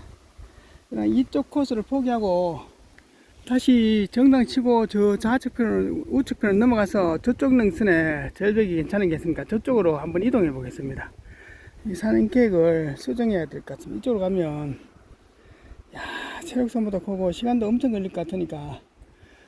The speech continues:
정당 치고 능선 타고 이동해가지고 저쪽 절벽으로 한번 이동해 보겠습니다.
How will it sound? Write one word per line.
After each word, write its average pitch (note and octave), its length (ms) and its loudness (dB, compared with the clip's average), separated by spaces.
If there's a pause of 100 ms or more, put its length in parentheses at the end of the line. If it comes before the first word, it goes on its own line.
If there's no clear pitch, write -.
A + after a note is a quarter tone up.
(200)
정당 A#3+ 320 0
치고 A3 360 2
능선 F#3+ 340 0
타고 A#3+ 180 2
이동해가지고 G#3 720 2
저쪽 A3+ 340 0
절벽으로 F#3+ 420 2
한번 F3 180 0
이동해 G#3 240 2
보겠습니다. C3+ 500 -6